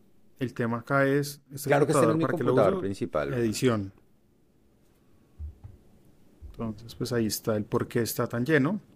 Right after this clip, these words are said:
Speaker 1: Pero yo trato de optimizar mucho el tema y lo he mostrado mucho en este podcast con discos duros externos. Yo edito un disco duro externo y
Speaker 2: Pero
Speaker 1: trato
Speaker 2: yo
Speaker 1: de manejar.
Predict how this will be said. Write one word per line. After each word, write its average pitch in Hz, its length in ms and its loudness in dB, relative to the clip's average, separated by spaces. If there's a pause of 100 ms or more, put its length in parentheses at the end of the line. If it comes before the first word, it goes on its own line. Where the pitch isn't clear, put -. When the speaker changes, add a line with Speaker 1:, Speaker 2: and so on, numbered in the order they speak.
(1300)
Speaker 1:
Pero 160 360 4 (920)
yo 127 120 -2
trato 135 280 0
de 143 40 2
optimizar 139 400 -2
mucho 123 260 -4
el 127 100 -6
tema 127 280 -2
y 123 40 -6
lo 123 120 -2
he 117 60 -2
mostrado 131 340 0
mucho 131 240 -2
en 131 40 -4
este - 140 -8
podcast - 560 -8 (1160)
con 151 180 2
discos 135 260 -2
duros 127 200 -2
externos. 98 460 -6
Yo 104 140 -6
edito 107 220 -8
un 117 120 -6
disco 123 240 -6
duro 123 160 -4
externo 160 540 -2
y 139 100 -8
Speaker 2:
Pero 107 200 -2
Speaker 1:
trato 90 100 0
Speaker 2:
yo 90 60 0
Speaker 1:
de 117 80 -4
manejar. 120 180 -6